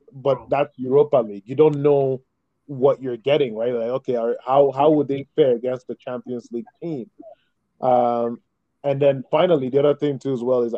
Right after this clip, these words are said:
Speaker 1: I, I looking at. I mean, for me, Xavi is my favorite, uh, midfielder of all time. I know a lot of people say, "Oh, why don't you mention Roy Keane or Paul Scholes?" No,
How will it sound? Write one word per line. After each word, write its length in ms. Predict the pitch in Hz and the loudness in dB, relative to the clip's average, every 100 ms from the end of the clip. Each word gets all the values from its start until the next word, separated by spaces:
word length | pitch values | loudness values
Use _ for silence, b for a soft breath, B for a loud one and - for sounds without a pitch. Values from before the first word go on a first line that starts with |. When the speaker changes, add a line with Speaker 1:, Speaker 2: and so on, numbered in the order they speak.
| - | -6
Speaker 1:
I, 300 | 127 123 123 - _ _ _ _ _ | -2 -2 -2 -6 _ _ _ _ _
I 320 | 131 127 123 - _ | -2 -2 -2 -6 _
looking 400 | 143 147 143 156 | -2 0 2 2
at. 280 | 143 120 _ _ _ _ - | 2 -2 _ _ _ _ -2
I 40 | |
mean, 220 | 160 139 - - | 0 0 -2 2
for 120 | 156 | 4
me, 180 | 170 139 | 4 4
Xavi 480 | 139 160 139 127 | 4 4 4 -2
is 120 | 123 123 | -4 -4
my 220 | 131 135 | -4 -4
favorite, 560 | - 135 123 123 123 - _ _ _ _ _ - | -4 -4 -4 -4 -6 -10 _ _ _ _ _ -8
uh, 180 | 117 | -6
midfielder 520 | 113 123 - 120 120 117 | -4 -4 -2 -2 0 0
of 80 | 107 | 0
all 160 | 107 | -2
time. 340 | - 117 101 104 | -4 -8 -8 -4
I 40 | |
know 180 | 117 123 | 0 2
a 40 | |
lot 120 | 123 123 | 2 2
of 80 | |
people 220 | 113 113 110 | 0 -8 -4
say, 120 | 117 | 2
"Oh, 260 | 139 156 131 | 6 6 6
why 160 | 135 | 4
don't 200 | 139 135 | 2 0
you 80 | 135 | -6
mention 340 | 131 127 139 | -4 -4 -4
Roy 240 | 131 123 117 | 0 0 0
Keane 280 | - 139 123 | -4 -6 -4
or 100 | 113 | -2
Paul 220 | 120 113 | -2 -2
Scholes?" 340 | - 147 120 | 0 0 0
No, 300 | 113 147 110 | 0 0 0